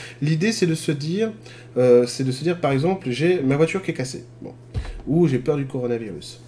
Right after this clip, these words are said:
Se dire, c'est, ça sert, ça, je peux très bien me passer de la peur que cela me procure, parce que même si ça n'enlève pas le coronavirus ou le fait que ma voiture soit cassée,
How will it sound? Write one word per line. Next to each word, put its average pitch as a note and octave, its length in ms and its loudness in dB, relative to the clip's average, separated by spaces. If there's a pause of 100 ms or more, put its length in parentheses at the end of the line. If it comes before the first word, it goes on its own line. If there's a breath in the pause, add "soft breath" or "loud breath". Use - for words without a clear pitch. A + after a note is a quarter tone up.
(340 loud breath)
Se - 160 -8
dire, F3 240 0
c'est, E3+ 300 -2 (200)
ça - 200 -6
sert, D3 460 -2 (200)
ça, - 220 -6
je B2+ 380 -4
peux E3+ 280 0
très F3+ 300 -2
bien E3 320 0
me C3+ 140 0
passer D3 480 -4
de B2+ 120 -4
la A2 140 -4
peur B2 440 -2 (440 loud breath)
que A#2+ 80 -8
cela A#2+ 220 -4
me A2 100 -4
procure, C3 560 -6
parce - 220 -10
que C3 80 -4
même F3 480 0
si - 180 -8
ça C3 220 -4
n'enlève B2 360 -2
pas C3 140 -2
le B2 80 -2
coronavirus A#2 840 -6
ou A#2+ 40 -8
le A2 80 -6
fait A2+ 140 -10
que A2 120 -14
ma A2 100 -6
voiture G2+ 300 -12
soit G2 160 -14
cassée, A#2+ 380 -10